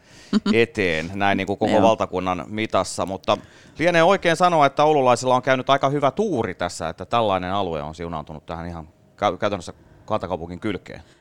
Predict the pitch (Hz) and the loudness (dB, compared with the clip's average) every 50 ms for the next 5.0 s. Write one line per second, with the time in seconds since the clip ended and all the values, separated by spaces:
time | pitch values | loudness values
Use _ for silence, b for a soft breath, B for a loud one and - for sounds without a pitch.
0 | b - 269 294 - 370 359 277 214 208 208 202 214 - - _ _ _ _ _ | b -6 -6 -4 -2 0 0 2 2 4 2 2 0 -2 -6 _ _ _ _ _
1 | - 277 285 247 233 254 262 262 240 - - - 240 247 - - 302 311 294 277 | 0 2 2 2 2 0 0 -2 -2 -6 -6 -4 -4 -4 -2 0 2 2 4 2
2 | 277 262 254 254 - 269 254 254 254 247 - - 262 247 233 226 220 214 - 226 | 2 2 2 0 0 0 0 0 0 -2 0 0 0 2 2 0 -2 -2 -2 -2
3 | 220 220 226 226 220 214 214 b b b b b b b b b _ 233 233 208 | -2 -2 -2 -2 -2 -4 -6 b b b b b b b b b _ -2 -2 0
4 | - 254 247 - 226 220 220 202 185 208 - 220 214 208 - - 208 202 196 | 0 -2 0 2 2 2 2 2 0 0 2 2 2 2 2 0 -2 -2 -2